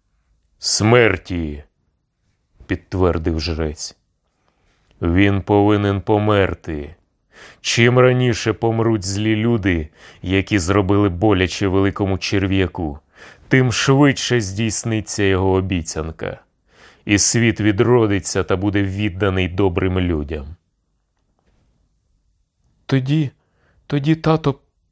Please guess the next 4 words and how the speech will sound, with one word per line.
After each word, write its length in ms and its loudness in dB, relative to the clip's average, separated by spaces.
повинен 520 2
померти», — 720 -4
погодився 840 -2
Олег. 600 -4